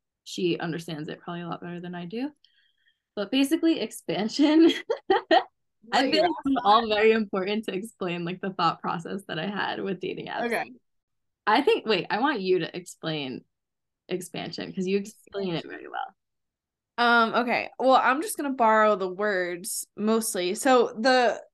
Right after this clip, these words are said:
Speaker 2: person who founded this is Lacy Phillips,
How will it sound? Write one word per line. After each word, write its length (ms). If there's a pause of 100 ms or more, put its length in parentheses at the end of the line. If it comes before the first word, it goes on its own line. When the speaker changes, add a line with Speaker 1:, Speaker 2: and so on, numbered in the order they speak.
Speaker 2:
person 320
who 100
founded 480
this 180
is 160
Lacy 380
Phillips, 760